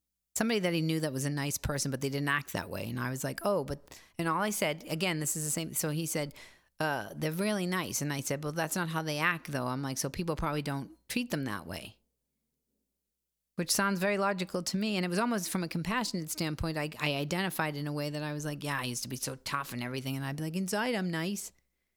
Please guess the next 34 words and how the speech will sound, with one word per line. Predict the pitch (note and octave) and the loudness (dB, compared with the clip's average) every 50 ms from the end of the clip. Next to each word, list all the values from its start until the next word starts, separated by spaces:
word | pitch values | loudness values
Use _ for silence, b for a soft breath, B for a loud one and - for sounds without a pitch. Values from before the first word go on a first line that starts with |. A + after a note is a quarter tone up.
| _ _ _ _ _ - | _ _ _ _ _ -2
This | F#3 - - | 0 2 2
whole | F#3 E3+ | 2 2
idea | D#3+ D#3+ E3 E3 F3+ E3+ D#3+ D3+ | 2 2 2 2 2 2 2 0
of, | D3 | 0
like, | D3 C#3+ C#3 - | -2 -2 -2 -2
who | - F3+ D#3+ | -2 -2 0
I | D3+ D3+ | 0 0
really | D#3+ E3+ F3+ F3 E3 D3+ C3+ A#2+ | 0 0 0 0 0 0 -2 -2
am. | A#2+ B2 C3 | -2 -2 -2
Like, | C3+ C#3+ C#3+ F3+ | -4 -2 -2 -2
why | F#3 G3 G3+ | 0 0 0
do | G3+ F#3 | 0 0
people, | - A3 G3 - G#3 G3 | -2 -2 -2 0 0 0
why | F#3+ G3 G#3 | 2 2 2
don't | G#3+ G#3+ G#3 | 2 0 0
I | G3 | 0
get | G3+ G3 | 0 0
my | G3 F#3 F3+ | -2 -2 -4
props? | - A3 A3 G#3 D3+ D#3+ - | -2 -2 -4 -2 -4 -6 -6
'Cause | - D#3+ D3 D3+ | -4 -4 -2 -2
you're | C#3+ C3+ | -2 -2
acting | C3+ C3+ - - D#3 C#3+ | -2 -4 -4 -4 -4 -4
like | C#3 C3+ C3 - - - _ _ _ _ _ _ _ _ _ _ _ _ _ _ _ _ _ _ _ _ _ _ _ _ _ _ _ _ _ _ _ _ _ | -4 -4 -6 -8 -12 -18 _ _ _ _ _ _ _ _ _ _ _ _ _ _ _ _ _ _ _ _ _ _ _ _ _ _ _ _ _ _ _ _ _
a | C3+ | -2
jerk | C3 D#3 D3 C3 - - - - - | 2 2 2 2 2 -2 -6 -6 -4
or | C#3 C#3 | -2 0
whatever | D3 D3+ E3 D#3+ D#3 D#3 C#3+ | 2 2 2 2 2 2 2
I | C3+ B2+ B2 | 2 2 2
was | A#2+ B2 | 2 2
acting | A#2+ A2+ A2+ - - B2 A#2+ | 0 0 0 -2 -2 -4 -2
like, | G2+ A2+ B2 | -2 -4 -4
right? | - D3 D#3+ F#3 F#3 b b b b b _ | -4 -4 -4 -4 -6 b b b b b _
So, | - - F#3+ F#3 E3 D#3+ D#3 | -4 -2 0 0 2 2 0
um, | D3+ C#3+ C3 C3 C#3 | 0 -2 -4 -6 -10